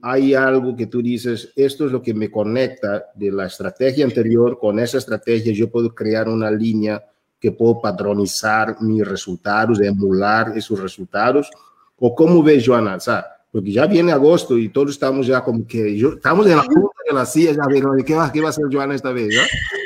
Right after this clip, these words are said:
Cuéntanos un poquito, Joana, am, para resumir mi pregunta, es, ¿será que hay algún patrón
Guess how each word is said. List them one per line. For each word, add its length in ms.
Cuéntanos 420
un 120
poquito, 420
Joana, 320
am, 420
para 400
resumir 600
mi 100
pregunta, 640
es, 440
¿será 480
que 120
hay 100
algún 400
patrón 840